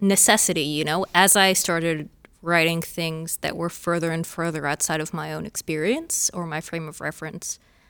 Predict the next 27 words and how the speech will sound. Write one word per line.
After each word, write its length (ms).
the 120
level 380
of, 200
like, 220
care 400
and 140
work 340
and 140
research 460
and 220
pre-structuring 920
that 100
I 60
had 220
to 80
do 240
for 200
the 100
work, 360
uh, 80
for 160
the 340
plays 380
just 240
got 180
a 60
lot 340